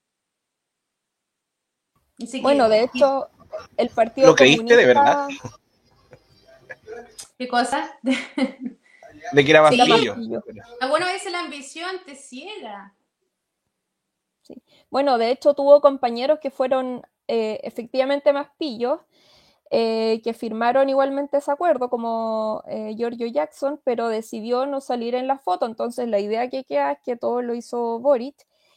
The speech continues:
Speaker 2: Y el Partido Comunista, que además me parece que tomó una posición bien cómoda, porque ni siquiera apareció, sabiendo el, el resultado que,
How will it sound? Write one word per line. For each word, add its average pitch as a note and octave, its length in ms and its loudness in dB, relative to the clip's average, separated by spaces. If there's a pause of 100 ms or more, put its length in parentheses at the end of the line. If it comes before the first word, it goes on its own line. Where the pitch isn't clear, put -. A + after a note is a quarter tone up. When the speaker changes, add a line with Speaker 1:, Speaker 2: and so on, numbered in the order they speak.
(160)
Speaker 2:
Y B3 140 0
el D4 100 6
Partido D4 400 2
Comunista, C4 580 -4
que D#4+ 80 -2
además C4+ 280 0
me D4 140 -2
parece C4 360 0
que C#4+ 100 -6
tomó B3 240 -4
una C4+ 180 -4
posición C4 840 -6
bien B3 240 -4
cómoda, G#3+ 420 0
porque A#3 240 -8
ni A#3 140 -8
siquiera B3+ 640 -2
apareció, A3 760 -4 (840)
sabiendo C4+ 600 4
el, C4+ 200 4
el A#3 280 -2
resultado A#3+ 640 -2
que, A3+ 680 -8